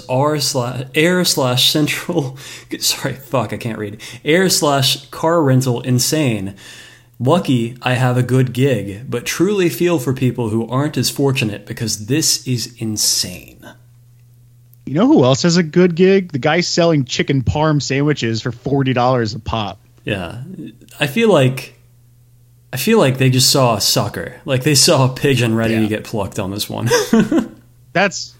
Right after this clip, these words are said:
Speaker 2: that's gotta be a New York City thing. It's
Speaker 1: Surely,
Speaker 2: not
Speaker 1: right?
Speaker 2: Yeah, I can't, I can't see that happening anywhere else in the rest of the country.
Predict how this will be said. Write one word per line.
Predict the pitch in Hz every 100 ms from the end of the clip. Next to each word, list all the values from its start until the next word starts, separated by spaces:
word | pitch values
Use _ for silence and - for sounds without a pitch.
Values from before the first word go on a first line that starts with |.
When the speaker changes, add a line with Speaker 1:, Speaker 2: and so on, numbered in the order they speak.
| -
Speaker 2:
that's | 190 -
gotta | 175 160 151
be | 131 123
a |
New | 120
York | 117 101
City | - 98 98
thing. | - - - - - - - -
It's | -
Speaker 1:
Surely, | - 254 120 82
Speaker 2:
not | 95
Speaker 1:
right? | 185 226 220 - - - - - - -
Speaker 2:
Yeah, | 117
I | 127
can't, | - 160 131 120
I | 143
can't | - 170 143
see | 156
that | 135 120
happening | 123 120 117 107 117
anywhere | 131 131 127 123 113
else | 110 107 107 104
in | 120 113 107
the | 123
rest | 123 113 -
of | 110
the | 107
country. | - 110 - - -